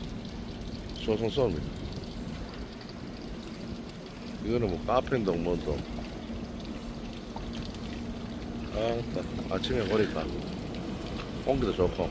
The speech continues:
좋네요. 여기는 시내 해양공원입니다.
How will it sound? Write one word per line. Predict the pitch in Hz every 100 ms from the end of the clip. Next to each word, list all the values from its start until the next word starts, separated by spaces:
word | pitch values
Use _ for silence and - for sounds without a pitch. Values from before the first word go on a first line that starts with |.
| - - - - - - - - - - - - - - - - - - - - - - - - - - - - - - - - - - - - - - -
좋네요. | 101 104 90 76 - - - - - - - - - - - - - - - - - - - - - 123
여기는 | 139 117 95 90 85 - - - - - - - - - - - - - - - - - - - - - - - - - - - -
시내 | 131 127
해양공원입니다. | 110 151 165 156 107 113 101 76